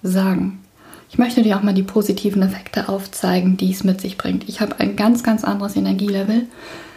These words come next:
Ich habe nochmal eine ganz andere Klarheit, noch einen ganz anderen Fokus als vorher. Mein Schlaf hat sich verbessert.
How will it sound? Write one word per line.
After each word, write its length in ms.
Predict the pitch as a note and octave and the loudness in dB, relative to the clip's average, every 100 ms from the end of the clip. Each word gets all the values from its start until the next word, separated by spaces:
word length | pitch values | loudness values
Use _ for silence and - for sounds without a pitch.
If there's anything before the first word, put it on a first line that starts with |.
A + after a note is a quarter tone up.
| - | -12
Ich 180 | - - | -6 -2
habe 120 | G#3 | 2
nochmal 300 | G#3 G3+ G3+ | 2 2 0
eine 80 | G3 | 2
ganz 220 | G#3+ A#3 | 2 4
andere 240 | A3 A3 G#3 | 4 2 0
Klarheit, 500 | - G3+ G3 G3 G3 | 0 0 2 -2 -2
noch 160 | F#3 | -2
einen 80 | F#3+ | 0
ganz 220 | G3 G#3 | 0 0
anderen 300 | G#3 G3 G3 | 0 0 -2
Fokus 360 | - G3 G3 - | -2 -4 -4 -8
als 180 | - - | -8 -8
vorher. 540 | - F#3 F#3 F#3+ A#3 - _ _ _ _ _ _ _ - - - - - _ - - | -2 -2 -2 -4 -4 -6 _ _ _ _ _ _ _ -20 -20 -20 -20 -20 _ -20 -2
Mein 240 | G#3 G3 | 2 2
Schlaf 400 | F#3+ G3+ G3 G#3+ | 0 0 0 0
hat 140 | A3 A3 | -2 -4
sich 180 | A3 - | -8 -4
verbessert. 760 | A3 G#3+ G#3 - A3+ - - | -2 -2 -4 -6 -10 -10 -16